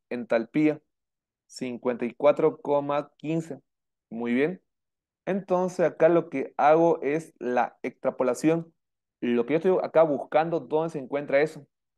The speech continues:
Cero coma dieciséis ocho ocho. Se encuentra justamente antes, ¿no? Así que esto acá le pongo color rojo. Y acá lo que encuentro, ¿qué sería? Encuentro cuánto vale X, ¿no? Y cuando encuentre X, con eso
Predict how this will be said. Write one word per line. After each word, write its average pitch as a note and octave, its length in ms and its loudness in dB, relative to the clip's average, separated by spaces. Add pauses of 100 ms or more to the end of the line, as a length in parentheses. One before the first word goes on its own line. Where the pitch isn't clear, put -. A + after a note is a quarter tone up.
Cero D3+ 220 -2
coma D#3 180 0
dieciséis C#3+ 640 -2
ocho C#3 340 -2
ocho. C#3+ 360 -2
Se - 120 -12
encuentra D3 540 -4 (300)
justamente D3+ 580 -2
antes, D3+ 340 -2
¿no? C#3 200 -12 (760)
Así - 180 -16
que A#2+ 140 -4
esto A#2+ 160 -6
acá C#3 320 4
le D#3 160 4
pongo C#3+ 400 -6
color A#2 240 -2
rojo. D#3+ 480 2 (640)
Y B2+ 120 -2
acá - 160 0
lo F3+ 140 0
que D3+ 80 -6
encuentro, D3+ 520 -4
¿qué D#3+ 80 0
sería? D#3 280 0 (280)
Encuentro C#3+ 480 -4
cuánto D3 240 -4
vale D3+ 340 2
X, D3 280 -8
¿no? C3+ 200 -14 (920)
Y A#2 100 -8
cuando B2+ 280 -6
encuentre D#3+ 540 0
X, E3+ 280 -6
con C3+ 140 -6
eso E3 460 -4